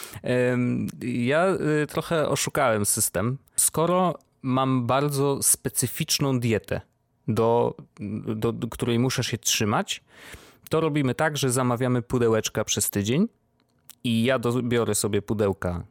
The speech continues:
y, właśnie diety ketogenicznej, a, y, żona sobie bierze jakieś tam normalne, y,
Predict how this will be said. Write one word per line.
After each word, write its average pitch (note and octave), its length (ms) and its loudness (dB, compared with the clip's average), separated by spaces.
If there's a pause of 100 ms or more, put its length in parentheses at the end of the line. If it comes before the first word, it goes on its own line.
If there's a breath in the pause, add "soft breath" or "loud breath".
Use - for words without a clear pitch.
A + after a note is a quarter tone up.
(440)
y, G2 180 2
właśnie G2 380 0
diety F#2+ 460 0 (180)
ketogenicznej, C#3+ 880 0
a, C3 440 2 (300)
y, G#2+ 40 2
żona G#2 280 0
sobie G2+ 200 0
bierze F#2+ 340 0 (140)
jakieś D3+ 340 -2
tam G2+ 180 0
normalne, G#2 500 0 (400 loud breath)
y, G2+ 340 0